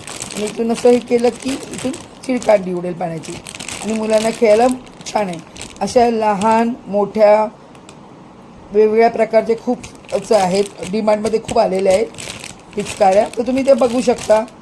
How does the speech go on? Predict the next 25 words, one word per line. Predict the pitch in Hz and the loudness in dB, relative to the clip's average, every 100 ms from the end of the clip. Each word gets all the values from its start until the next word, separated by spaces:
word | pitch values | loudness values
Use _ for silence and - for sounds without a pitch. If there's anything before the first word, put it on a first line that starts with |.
| - - - - | -20 -20 -8 -2
कारण | 247 247 | 0 0
डीमार्टमध्ये | 240 226 240 240 240 | 0 0 0 0 2
जरा | 240 247 | 4 4
स्वस्त | 240 226 - 247 | 2 0 0 2
आणि | 233 240 | 2 0
छान | - 226 226 | -4 -4 -2
मिळतात. | 208 185 214 247 - - - - | -2 2 2 0 -14 -20 -20 -4
पण | 226 | 0
बघा, | 226 233 294 | 0 0 0
मी | 277 | 0
परत | 247 240 233 | 2 2 2
एकदा | 226 247 | 2 2
सांगते, | 240 226 214 247 | 2 2 2 0
मी | 226 | 2
त्याचं | 226 - | 0 0
काही | 220 233 | 0 -2
प्रमोशन | 214 208 208 208 214 | -2 -6 -6 -6 -4
वगैरे | 208 214 | -2 -2
करत | 214 214 214 | -2 -2 -2
नाही, | 208 233 | -4 -4
मला | 202 202 | -2 -2
काय | 208 208 | -2 -4
त्याच्यातून | 202 208 214 208 | -4 -4 -4 -4
मिळत | 190 208 226 | 0 0 0
नाही, | 220 220 | -4 -4